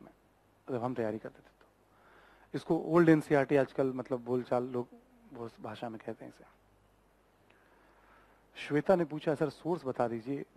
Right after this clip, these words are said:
ठीक है, तो श्वेता को भी बता दिया हमने, सभी को भी बता दिया, है ना?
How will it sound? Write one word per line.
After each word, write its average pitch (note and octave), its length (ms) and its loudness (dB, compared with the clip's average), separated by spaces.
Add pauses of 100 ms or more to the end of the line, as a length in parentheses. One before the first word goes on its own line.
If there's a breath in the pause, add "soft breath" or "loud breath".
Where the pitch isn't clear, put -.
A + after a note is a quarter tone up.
(400)
ठीक D3 180 -10
है, - 60 -10
तो - 260 -14 (120)
श्वेता C3 220 -4
को C#3+ 100 -2
भी C#3+ 100 -4
बता C#3+ 220 -2
दिया C#3+ 180 -6
हमने, C#3+ 160 -8
सभी B2 240 -6
को C3+ 100 -6
भी C#3 80 -4
बता C3 240 -8
दिया, C3 200 -14
है C3+ 140 -14
ना? - 60 -20